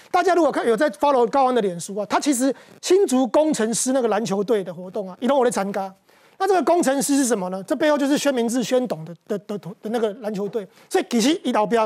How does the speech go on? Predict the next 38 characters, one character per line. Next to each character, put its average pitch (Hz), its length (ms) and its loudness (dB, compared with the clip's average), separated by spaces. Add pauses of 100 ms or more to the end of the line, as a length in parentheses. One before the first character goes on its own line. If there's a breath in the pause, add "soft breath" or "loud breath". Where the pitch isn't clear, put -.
(160)
竹 254 160 0
科 277 180 2
去 269 60 -6
挂， 240 180 2
竹 233 160 -4
科 262 160 2
挂 254 140 2
的 220 40 -2
这 220 60 -4
些 240 100 4
金 220 160 -4
主 190 140 -10
是 208 120 -8
都 220 180 2
有。 175 180 -12 (320 loud breath)
那 330 100 2
除 311 140 2
此 285 100 4
之 285 140 0
外 269 180 4
啊， 220 140 2 (440 soft breath)
高 359 180 6
虹 302 60 2
安 311 120 2
身 294 140 0
边 285 100 2
还 262 40 2
有 247 60 2
两 190 120 2
个 180 80 -4
大 196 180 0
将， 170 180 -10 (640)
哪 262 100 0
两 277 100 2
个 226 80 2
大 247 160 2
将 220 200 -2
呢？ 190 180 -8